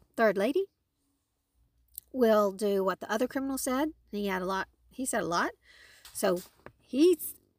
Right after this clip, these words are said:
um, he says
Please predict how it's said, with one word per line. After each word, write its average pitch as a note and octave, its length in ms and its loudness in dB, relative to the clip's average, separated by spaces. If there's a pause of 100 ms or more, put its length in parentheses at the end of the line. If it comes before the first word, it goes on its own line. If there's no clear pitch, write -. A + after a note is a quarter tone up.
(880)
um, G#3 380 -16 (1120)
he F4 240 6
says D4+ 640 4